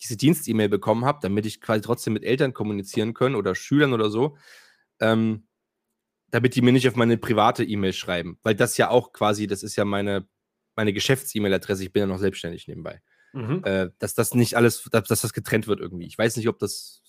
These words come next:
Speaker 1: alles so rechtens ist, aber egal. Vielleicht hätte ich das jetzt gar nicht erzählen dürfen. Egal. Ähm, und auf jeden Fall hat er mir dann geschrieben, n-, n-, hat er mir geschrieben, „Ja, Samstag, neun Uhr, passt.“ D, d, d, d, d. Und dann schickt der automatisch noch, also schickt er noch eine zweite hinterher gleichzeitig. „Ach ja, äh,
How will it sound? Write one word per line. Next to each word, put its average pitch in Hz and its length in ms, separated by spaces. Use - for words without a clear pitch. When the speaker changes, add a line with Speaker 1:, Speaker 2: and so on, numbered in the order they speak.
Speaker 1:
alles 101 220
so 107 240
rechtens - 320
ist, 104 160
aber 95 200
egal. - 260
Vielleicht - 340
hätte 117 60
ich 110 40
das 117 120
jetzt 107 100
gar 104 100
nicht 101 80
erzählen 95 280
dürfen. 123 200
Egal. 110 240
Ähm, 147 400
und 139 100
auf 131 100
jeden 156 160
Fall 143 340
hat 117 120
er 127 60
mir 131 60
dann 123 100
geschrieben, 127 440
n-, 127 180
n-, 127 120
hat 123 120
er 127 100
mir 123 120
geschrieben, 123 300
„Ja, 151 220
Samstag, 160 440
neun 139 220
Uhr, 156 180
passt.“ 165 300
D, 127 80
d, 127 80
d, 123 100
d, 117 100
d. 139 160
Und 135 80
dann 147 120
schickt 202 320
der 175 220
automatisch 180 480
noch, 160 120
also 131 200
schickt - 180
er 165 60
noch 143 80
eine 139 80
zweite 202 320
hinterher 175 420
gleichzeitig. 156 500
„Ach 127 160
ja, 139 300
äh, 127 320